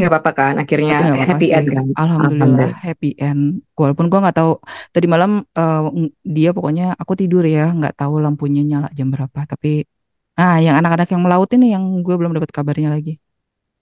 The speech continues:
Speaker 2: Gimana
Speaker 1: Ya,
Speaker 2: ceritanya?
Speaker 1: betul.
Speaker 2: Hmm,
Speaker 1: Semoga
Speaker 2: tapi mudah-mudahan
Speaker 1: baik-baik aja.
Speaker 2: baik-baik aja lah.
Speaker 1: Iya.
Speaker 2: Gitu.
Speaker 1: Gue,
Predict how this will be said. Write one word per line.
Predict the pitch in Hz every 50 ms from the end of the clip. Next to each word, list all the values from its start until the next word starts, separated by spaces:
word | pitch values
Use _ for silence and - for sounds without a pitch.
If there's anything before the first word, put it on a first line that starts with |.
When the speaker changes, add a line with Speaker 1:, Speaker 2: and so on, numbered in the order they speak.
| _ _ _ _ _ _ _ _ _
Speaker 2:
Gimana | - 147 151 147 143 139 147 151
Speaker 1:
Ya, |
Speaker 2:
ceritanya? | - 160 151 - 175 170 165 160
Speaker 1:
betul. | 131 120 110 - - - - _ _ _ _ _ _ _ _ _
Speaker 2:
Hmm, | 170 165 160 170
Speaker 1:
Semoga | 160 147 147 143
Speaker 2:
tapi | 165 175
mudah-mudahan | 165 147 139 139 143 151
Speaker 1:
baik-baik | 170 147
aja. |
Speaker 2:
baik-baik | 143 - - 127 131 123
aja | 127 127 135 127 127
lah. | 123 131 139 - - - _ _ _ _ _ _ _ _ _ _ _ _ _ _ -
Speaker 1:
Iya. | - - - - - 160
Speaker 2:
Gitu. | 151 156 135 113 110 104 160 156 151 151 147 147 156 165 160 - _ _ _ _ _ _ _ _ _ _ _ -
Speaker 1:
Gue, | 151 180 190 202